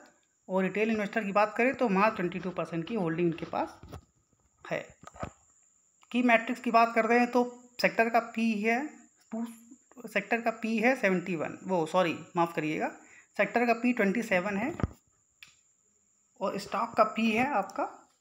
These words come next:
सेवेंटी वन। प्राइस टू बुक वैल्यू रेशियो देखेंगे ट्वेंटी एट पॉइंट टू सिक्स का है, dividend yield two point one one, sector का पीबी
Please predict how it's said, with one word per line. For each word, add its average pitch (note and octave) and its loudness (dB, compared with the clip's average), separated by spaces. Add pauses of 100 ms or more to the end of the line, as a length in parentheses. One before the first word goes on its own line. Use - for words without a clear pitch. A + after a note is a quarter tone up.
(680)
सेवेंटी F3+ 2
वन। D3+ -6 (1300)
प्राइस G#3+ 4
टू A3 -4
बुक F#3 -2
वैल्यू G#3 2
रेशियो G3+ 0
देखेंगे G#3+ -2
ट्वेंटी F#3+ -2
एट A3 -2
पॉइंट G#3+ 0
टू G3 -6
सिक्स F#3 -8
का - -2
है, B3+ -4
dividend F#3 0
yield G3+ -4
two G3+ -6
point G3+ -2
one E3 0
one, A3+ 2
sector G#3 0
का G#3 0
पीबी F3 -6